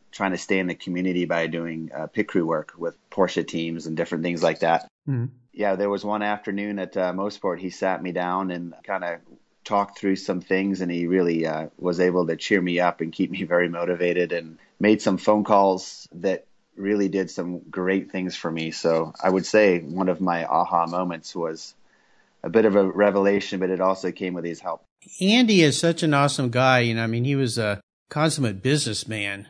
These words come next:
Speaker 2: early in his years. And then he
Speaker 1: Huge, yeah.
Speaker 2: Yeah, very successful and very wise, and then started racing. And so is there one maybe key thing that Andy shared with you that day that just really stands out in your mind?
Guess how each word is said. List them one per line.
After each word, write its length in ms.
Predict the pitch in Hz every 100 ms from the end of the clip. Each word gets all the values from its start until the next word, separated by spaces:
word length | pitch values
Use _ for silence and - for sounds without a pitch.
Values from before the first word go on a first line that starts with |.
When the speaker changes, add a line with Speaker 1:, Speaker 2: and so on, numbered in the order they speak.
| -
Speaker 2:
early 420 | 131 147 139 120
in 100 | 107
his 280 | 110 104 110
years. 340 | 107 104 113
And 140 | 123 110
then 80 | 110
he 80 |
Speaker 1:
Huge, 480 | 107 - 113 95 -
yeah. 200 | 98 104
Speaker 2:
Yeah, 320 | 120 117 113
very 380 | 110 127 147 151
successful 880 | - 131 123 127 120 120 - 120 120
and 160 | 107 107 - _ _
very 280 | 127 143 135
wise, 640 | 113 117 117 120 120 110
and 500 | 110 107 104 113 113
then 140 | 120
started 420 | 117 - 123 110 104
racing. 680 | 131 147 - 143 131 127
And 400 | 117 113 107 107
so 460 | - 127 113 110 110 - _ _
is 200 | 165 170
there 160 | 285 285
one 560 | 165 160 170 180 180 -
maybe 320 | 151 151 143 135
key 340 | - 175 165
thing 360 | 160 151 151 147
that 160 | 127
Andy 300 | 135 147 147
shared 360 | 131 - 139 135
with 180 | 135 135
you 160 | 139 139
that 200 | 131 123
day 220 | 127 131
that 180 | 120 120
just 220 | 254 -
really 420 | 113 113 127 127
stands 600 | 120 - - 107 110 107
out 320 | 110 110 110 107
in 120 | 104
your 160 | 104
mind? 400 | 104 104 107 104